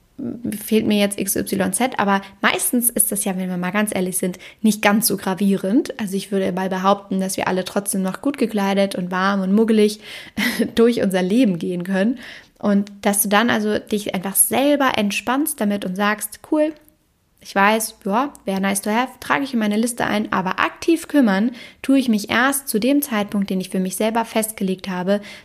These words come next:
wann wieder mein Kleiderschrank dran ist. Und das lässt dir wirklich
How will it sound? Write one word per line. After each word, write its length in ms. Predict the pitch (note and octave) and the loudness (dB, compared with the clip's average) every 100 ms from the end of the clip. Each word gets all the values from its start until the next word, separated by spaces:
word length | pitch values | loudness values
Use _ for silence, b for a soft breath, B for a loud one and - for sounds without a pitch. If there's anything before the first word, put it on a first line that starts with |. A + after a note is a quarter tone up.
| - | 2
wann 420 | G3+ G3+ A#3 A#3+ - | 4 4 4 2 2
wieder 260 | G3+ G3 | 2 4
mein 240 | G3+ G3+ G3+ | 2 2 0
Kleiderschrank 580 | G#3+ F#3 F#3 - - - | -2 -4 -4 -6 -8 -10
dran 200 | - - | -8 -8
ist. 220 | G3+ B B B B - | -10 B B B B -2
Und 140 | G3+ | 0
das 120 | G#3+ | 2
lässt 260 | A3 A#3+ A#3+ | 2 2 0
dir 140 | A#3+ | -2
wirklich 400 | A3 A#3 A3+ A3+ | -2 0 0 -2